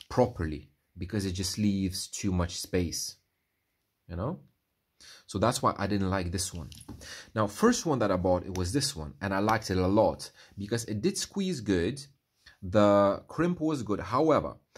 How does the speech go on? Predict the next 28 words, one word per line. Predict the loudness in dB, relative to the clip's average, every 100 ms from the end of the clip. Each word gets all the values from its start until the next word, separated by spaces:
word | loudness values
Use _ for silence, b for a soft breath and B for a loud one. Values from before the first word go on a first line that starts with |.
| B B -12
this | -2 0 0 -2 -8 -6
is | -6
in | -4 -4
the | -2
middle | 0 0 2 0 -4 -10 _ _ _ _ _ _
of, | 2 4 4 2 -4 -16 -20 _ _ _ _ _ _ _ _ _ _ -4
like, | -2 -2 -8 _ _ _
the | -12 -6
pliers. | 4 6 4 -4 -14 -20 _ B B B B
So | -2
when | 2 2
you | 2
have | 2 0 -2 -8
to, | -4 -2 -2 -6 -12 -6
when | -4
you | -2
have | -4
a | -6
crimp, | -2 0 0 -4 -8
you | -4 -2
always | 0 0
have | -2 -6 -4
to | -6
go, | -2 0
like, | 0 -4 -8 0
over | 4 6 8 6 6 4 0 -2
the | -2
wire, | -2 -2 -2 -4 -8